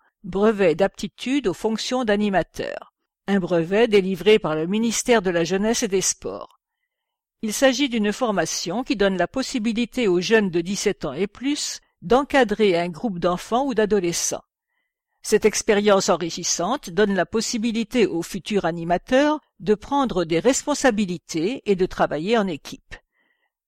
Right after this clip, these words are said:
Prochaine session bafa du vingt-deux au vingt-huit décembre deux mille dix-neuf. Stage approfondissement.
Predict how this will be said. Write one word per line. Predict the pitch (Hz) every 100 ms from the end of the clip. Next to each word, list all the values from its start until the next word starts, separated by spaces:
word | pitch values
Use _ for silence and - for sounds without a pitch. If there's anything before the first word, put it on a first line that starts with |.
| _
Prochaine | - 269 277 254
session | - 233 - 214
bafa | 180 147 - - 175 262
du | 190 165
vingt-deux | 226 277 277 196 160 220
au | -
vingt-huit | 160 220 - 247
décembre | 190 - 226 214 190
deux | 185 214
mille | 226 180
dix-neuf. | 202 170 165 - - - - _ _ _ _ -
Stage | - - 233 233 247 214 -
approfondissement. | 233 262 - 240 208 208 - 147 -